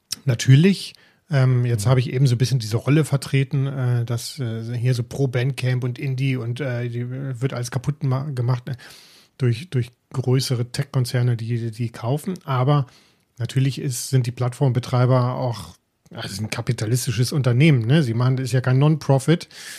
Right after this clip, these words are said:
Speaker 1: sondern sie müssen ja auch ihr Geld machen. Und dann
Speaker 2: Ja.
Speaker 1: merkt man das natürlich auch an Promo-Aktionen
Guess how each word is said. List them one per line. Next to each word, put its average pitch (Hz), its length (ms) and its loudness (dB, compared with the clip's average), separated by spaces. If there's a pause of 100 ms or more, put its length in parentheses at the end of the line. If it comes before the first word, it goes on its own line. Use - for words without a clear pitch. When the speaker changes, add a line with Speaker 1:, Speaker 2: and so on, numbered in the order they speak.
(300)
Speaker 1:
sondern 127 260 2
sie 117 80 -2
müssen 131 220 0
ja 135 60 -2
auch 113 80 -2
ihr 123 80 0
Geld 139 260 2
machen. 147 160 2
Und 131 120 0
dann 139 320 2
Speaker 2:
Ja. 117 160 -4 (320)
Speaker 1:
merkt 131 360 2
man 151 160 4
das 147 180 2
natürlich 143 500 0
auch 139 420 -2
an 131 440 0 (460)
Promo-Aktionen 160 1400 2